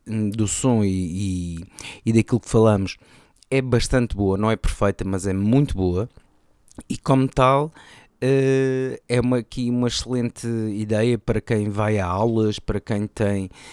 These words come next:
que, para quem tem reuniões, como já referi, com outros intervenientes e tudo mais. Portanto, eh, podemos organizar, podemos exportar o texto como T X T, como P D F, eh, podemos, eh,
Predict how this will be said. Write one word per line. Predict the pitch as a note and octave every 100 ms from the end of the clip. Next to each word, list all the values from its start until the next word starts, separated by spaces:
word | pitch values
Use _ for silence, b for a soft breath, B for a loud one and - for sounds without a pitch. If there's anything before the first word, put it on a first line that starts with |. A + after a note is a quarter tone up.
| B
que, | - G#2+
para | - -
quem | A2 A#2+ A2
tem | A2 G#2 G2
reuniões, | - A#2+ A2+ A2+ A2 -
como | - A2 A2
já | A2
referi, | G2+ - A#2
com | - A2
outros | G#2+ G#2+
intervenientes | G#2 G2 F#2+ G#2+ A2+ A2
e |
tudo | A2 G2
mais. | G#2+ A2 A#2
Portanto, | - A#2 - B B B G#2
eh, | B2 A#2
podemos | - G#2+ B2 A2+
organizar, | A#2 G#2+ A#2 G#2 F#2 A2 A#2+ B2 A#2 A2+ -
podemos | G#2+ A#2+ A2+
exportar | - - - A2+ A2
o |
texto | - A#2 A2+ -
como | G#2+
T | G2+ G2+
X | - G2
T, | - A2 A2+
como | - G2+
P | F#2+ A2+
D | F#2+ F2+ G2 A2+
F, | A2+ - G2 G#2+ B B B B B -
eh, | A#2+ A2 G#2+
podemos, | G#2 - A2+ A2+ A2+ - G2+
eh, | G2